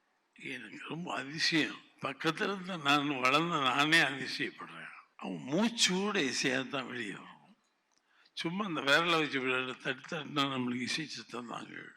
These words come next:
ஹார்மோனிய பெட்டில அவன் கீபோர்டு வாசிக்கிறதில்ல. அந்த ஹார்மோனிய பெட்டி என்னை வாசி, வாசி அவனை போட்டு துன்புறுத்தி எல்லா விரலையும் இழுத்து விடுறான். அவனும் ட்ரை பண்றான்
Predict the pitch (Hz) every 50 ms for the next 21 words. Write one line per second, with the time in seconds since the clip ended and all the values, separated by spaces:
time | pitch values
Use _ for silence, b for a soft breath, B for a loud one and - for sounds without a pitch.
0 | - - - - - - _ _ _ _ _ _ _ _ _ _ b b b b
1 | b b b b b b - - 127 139 143 151 156 165 170 170 170 151 156 175
2 | 170 165 175 170 170 160 160 143 - - - 196 214 202 185 185 196 190 175 170
3 | 165 156 143 123 - - 139 147 123 110 - - - - - - - - - -
4 | _ _ _ B B B B B B B B B B B B - 147 147 151 139
5 | 143 156 180 208 240 240 208 185 175 170 151 143 160 160 156 160 151 147 139 143
6 | 139 135 135 143 156 185 180 - - - 165 170 165 - 175 185 175 143 131 156
7 | 156 143 127 120 143 139 120 113 139 165 175 165 - 139 117 - - 165 175 190
8 | 185 165 147 135 127 123 - - 104 95 95 92 98 131 147 160 180 185 196 196
9 | B B B B B B B B B B - 156 175 196 220 226 226 214 214 208
10 | 190 175 170 175 175 185 208 226 220 202 180 175 185 180 - 180 170 147 135 127
11 | - - _ _ _ _ _ _ _ _ _ _ _ _ _ _ _ _ _ _
12 | _ _ _ _ _ _ _ _ b b b b b - 156 156 160 180 202 208
13 | 185 165 165 175 175 185 190 180 185 180 175 165 165 165 156 139 143 -